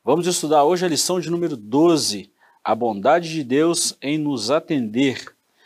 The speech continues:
O texto áureo está no Evangelho de Mateus, capítulo sete, versículo onze, e está escrito assim: "Se vós, pois, sendo maus, sabeis dar boas coisas aos vossos filhos, quanto mais vosso Pai que está nos céus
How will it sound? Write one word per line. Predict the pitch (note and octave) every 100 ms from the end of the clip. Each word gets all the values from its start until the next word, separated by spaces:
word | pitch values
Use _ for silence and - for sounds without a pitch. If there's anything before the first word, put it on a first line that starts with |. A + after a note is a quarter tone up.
| - - _ -
O |
texto | - E3+ G3 F#3
áureo | D#3 F3 F3+
está | E3 - D3
no | C#3+
Evangelho | B2+ A#2+ A#2
de | A2
Mateus, | B2+ A#2+ D3+ F3
capítulo | C#3+ A#2+ A2+ G#2+ G#2
sete, | - A#2 C#3 C#3+
versículo | B2+ A2 - B2 C3 A2+
onze, | B2+ E3+ E3+ G3+ G3+ _ _ _
e | -
está | F3+ - F3+
escrito | D3 F3 F3
assim: | D#3+ - A#2 G2 _ _ _ _ _ _ _ - _ _ _ -
"Se | - C3
vós, | B2 F#3 F#3+
pois, | - F3+ C#3+
sendo | - - D#3+ D#3+
maus, | C3+ C3 A#2+ G#2 - - - _
sabeis | - - A#2 A#2+ D#3+ C3+
dar | C#3 A#2
boas | G2+ A#2 F#3 E3
coisas | - - D3 C3 A2 G#2+
aos | G#2 F#2+
vossos | A#2 B2 - -
filhos, | C3+ F#3+ G3+ - - _ _ _ _ _
quanto | - F3 G#3+
mais | E3+ F3+ F#3
vosso | E3+ F3+ -
Pai | - C3 D3
que | D3
está | C#3+ - C#3
nos | C#3 -
céus | - G2+ F#2 - -